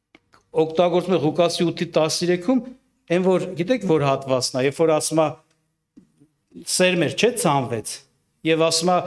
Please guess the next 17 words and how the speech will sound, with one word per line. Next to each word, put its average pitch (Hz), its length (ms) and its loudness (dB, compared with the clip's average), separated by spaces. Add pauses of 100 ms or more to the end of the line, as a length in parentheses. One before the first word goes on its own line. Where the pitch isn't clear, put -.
(560)
մի, 175 200 2 (480)
մի 180 240 2
մաս 165 320 2
սերմերը 190 520 2
ընկան, 196 500 0 (480)
ը, 135 220 -2 (260)
ասենք, 170 560 0
քարքարոտ 165 760 2
տեղերը, 170 460 2
երբ 175 280 0
որ 175 260 0
արևը 156 480 2
ծագեց, 165 840 0 (540)
սու-, 202 380 0
շուտ 202 340 0
դուրս 147 300 -2
է-, 175 160 2